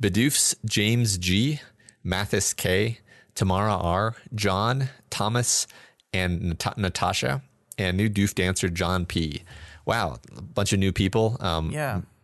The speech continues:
Speaker 1: wonder if some of these folks are, are f-, coming from We Want More. Uh, possible, possible,
Speaker 2: They might
Speaker 1: but
Speaker 2: be. They might not have listened to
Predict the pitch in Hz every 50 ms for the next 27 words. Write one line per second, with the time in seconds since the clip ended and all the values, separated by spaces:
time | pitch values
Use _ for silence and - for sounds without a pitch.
0 | _ _ - 95 98 95 95 95 90 - - 98 92 92 90 85 - 95 92 90
1 | - - - 90 85 - - 90 85 85 85 - - - - - - - 95 90
2 | 87 85 - - 87 85 85 87 92 90 87 85 87 - - - 98 90 87 87
3 | 87 92 98 101 104 110 - - 95 80 - - - 101 95 - 104 90 95 104
4 | 110 - - 101 90 87 - - 170 170 170 175 196 - - - 156 131 123 104
5 | 127 151 160 160 170 180 190 214 208 196 185 196 196 - 170 156 175 175 160 151
6 | 151 - _ - 175 160 165 202 208 - - 151 139 135 - - - - 165 151